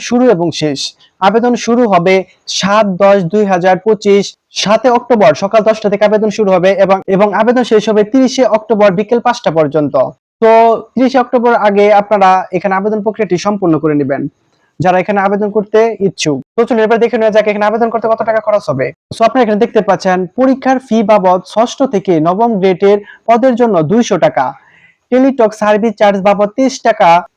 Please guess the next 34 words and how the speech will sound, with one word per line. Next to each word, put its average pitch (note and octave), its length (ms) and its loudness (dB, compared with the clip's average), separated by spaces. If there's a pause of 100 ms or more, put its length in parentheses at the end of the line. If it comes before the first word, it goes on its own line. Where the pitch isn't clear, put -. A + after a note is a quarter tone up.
সহ G#3 160 2 (480)
মোট A#3+ 220 2
খরচ B3+ 240 0
হবে G#3 240 0
দুইশো A#3 280 0
তেইশ A#3 160 2 (100)
টাকা। D3 200 0 (500)
So, - 160 -2 (260)
দুইশো A#3 220 0 (100)
তেইশ C4+ 160 0 (100)
টাকা B3+ 200 0
হলে G3 200 4
আপনারা G3+ 220 0
এখানে G3 180 -2
আবেদন A3 300 -2
প্রক্রিয়াটি G#3+ 320 -4 (100)
সম্পন্ন G3 360 -2
করতে F#3 260 -4
পারবেন। E3 300 2 (440)
এবং G#3+ 200 0 (120)
এখানে A3 200 -2 (120)
আরো G3+ 120 4
বলেছেন G3 480 0 (140)
যারা F3 240 0
ক্ষুদ্র A3+ 220 -4 (100)
নিগোষ্ঠী A3 380 -2 (100)
আছেন F3+ 280 -2
বা E3+ 120 2
শারীরিক G#3 400 -2
প্রতিবন্ধী G#3 640 -2
বা E3+ 80 2
তৃতীয় A#3+ 340 0
লিঙ্গ B3 260 -2 (600)
প্রার্থীগণ G3+ 480 2